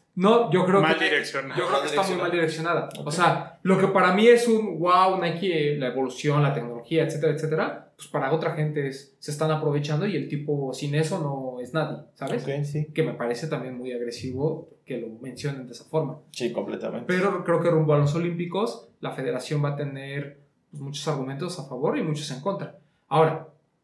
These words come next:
Speaker 1: cuando lo intentó hace meses que lo fracasó, nadie dijo nada.
Speaker 3: Sí, nadie.
Speaker 1: Y con eso corrió el maratón de Berlín y estuvo muy cerca de romper la marca. Entonces, pues, ahí hay varias cosas que yo creo que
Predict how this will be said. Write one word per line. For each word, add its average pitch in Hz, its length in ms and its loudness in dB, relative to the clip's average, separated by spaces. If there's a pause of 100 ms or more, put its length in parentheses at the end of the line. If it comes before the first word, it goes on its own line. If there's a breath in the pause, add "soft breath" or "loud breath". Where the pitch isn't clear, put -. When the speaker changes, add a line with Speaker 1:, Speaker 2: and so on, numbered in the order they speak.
(180)
Speaker 1:
cuando 135 240 -2
lo 135 100 0
intentó 147 600 4
hace 156 400 4
meses 147 360 -2
que - 140 -10
lo 110 100 -6
fracasó, 123 760 -2 (140)
nadie 220 260 4
dijo - 240 -2
nada. - 440 -2 (640)
Speaker 3:
Sí, 110 180 -6
nadie. 98 380 -4 (460 soft breath)
Speaker 1:
Y 165 360 0
con 156 200 6
eso - 220 0
corrió 151 320 2
el - 80 2
maratón 131 440 -2
de 127 80 -4
Berlín 123 480 -2
y 131 220 -8 (220)
estuvo 143 300 -4
muy 151 160 2
cerca - 260 -2
de 131 60 0
romper 120 220 -6
la 113 80 -8
marca. - 260 -16 (400)
Entonces, 151 640 -2 (760)
pues, - 160 -12
ahí 151 120 0
hay 160 100 4
varias 160 260 4
cosas 147 320 -2
que 127 200 -6
yo 131 140 -6
creo 143 200 -4
que 123 340 -8